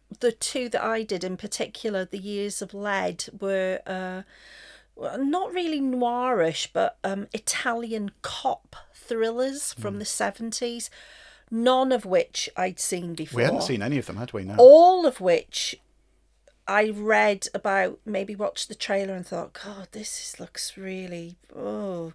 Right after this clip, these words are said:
Speaker 1: God, am I gonna like it?" But it's just such a quirky, different box set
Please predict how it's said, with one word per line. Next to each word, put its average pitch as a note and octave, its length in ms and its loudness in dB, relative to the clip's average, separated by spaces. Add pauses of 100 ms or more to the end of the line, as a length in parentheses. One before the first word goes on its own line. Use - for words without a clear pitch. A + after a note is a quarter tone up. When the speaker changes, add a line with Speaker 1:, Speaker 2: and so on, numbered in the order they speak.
Speaker 1:
God, G3 180 -8
am F#3+ 120 -8
I G3+ 60 -8
gonna G#3+ 240 -8
like A3+ 380 -6
it?" D#3 180 -4 (580)
But B3 120 -4
it's - 240 -6
just - 240 -2
such - 400 -2
a - 40 -20
quirky, D4 960 -4 (140)
different - 640 -6
box - 460 -2
set - 380 -4